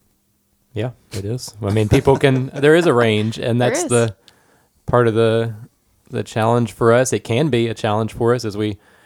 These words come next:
Speaker 1: as we share, is we don't know how people are going to respond. We don't know where they're gonna be on that spectrum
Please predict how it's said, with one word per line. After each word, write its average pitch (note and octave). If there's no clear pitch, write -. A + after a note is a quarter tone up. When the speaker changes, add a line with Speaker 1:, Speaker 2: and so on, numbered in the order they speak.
Speaker 1:
as A2
we G#2+
share, A2+
is G#2
we G#2
don't G#2+
know G#2
how G#2+
people G#2+
are G#2
going A#2+
to G#2+
respond. F#2+
We G#2
don't G2
know G2
where G#2+
they're G2+
gonna G2+
be G#2
on G#2
that G2+
spectrum C3